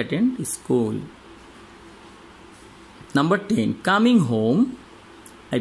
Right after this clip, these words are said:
began to work। বাসায় এসে আমি আমার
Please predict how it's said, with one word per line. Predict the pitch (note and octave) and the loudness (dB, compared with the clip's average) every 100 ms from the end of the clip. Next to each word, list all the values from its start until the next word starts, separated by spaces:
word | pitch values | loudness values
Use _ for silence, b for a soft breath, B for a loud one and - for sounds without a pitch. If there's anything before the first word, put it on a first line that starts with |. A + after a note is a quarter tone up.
| A2 | 0
began | A2 D3+ F3+ | 0 0 2
to | F#3+ D3+ | 2 2
work। | A#2+ - - - - - - - - - - - - - - - - - - A#2+ | -2 -8 -16 -20 -20 -20 -20 -20 -20 -20 -20 -20 -20 -20 -20 -20 -20 -20 -8 -2
বাসায় | A2+ A#2 - E3 E3 F3 B2 | 0 0 -2 0 0 2 0
এসে | A#2 - D#3+ A3+ B2+ G#2 | -2 -2 0 2 0 0
আমি | G#2+ B2+ A#3+ G3+ | 0 2 2 2
আমার | G#2+ A2 B2+ | 0 0 -2